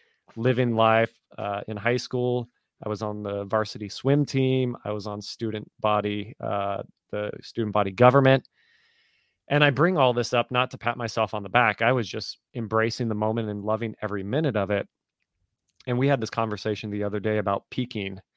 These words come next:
And when I left high school, I was very s-, it was a very hard transition for me. But then I got in my groove of college and had a phenomenal time.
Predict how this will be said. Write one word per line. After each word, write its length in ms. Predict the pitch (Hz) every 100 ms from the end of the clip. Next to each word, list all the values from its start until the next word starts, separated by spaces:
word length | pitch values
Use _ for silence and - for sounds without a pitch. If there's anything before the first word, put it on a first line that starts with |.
| _ _ _ _ _ _
And 500 | 117 113 107 107 107 - _ _ _ _ _ _ _ _ _
when 240 | 117 113
I 140 | 117 135
left 300 | 135 147 -
high 200 | 120 120
school, 500 | - 113 107 127 - _ _ _ _ _ _ -
I 140 | 117
was 160 | 117 101
very 260 | 107 104
s-, 160 | 101 - - _ _ _ -
it 80 |
was 160 | 123 113
a 60 | 113
very 300 | - 120 107
hard 220 | 107 104
transition 460 | 107 104 120 123
for 140 | 110 - -
me. 140 | 101 - _ _ -
But 100 | -
then 140 | 113
I 60 | 107
got 200 | 110 113
in 100 | 123
my 140 | 123
groove 560 | 120 113 113 120 113 _ _ -
of 140 | 127
college 460 | - 101 101 104 - -
and 100 | 101
had 180 | 104
a 40 | 98
phenomenal 640 | - 101 101 104 113 120
time. 440 | 110 104 101 104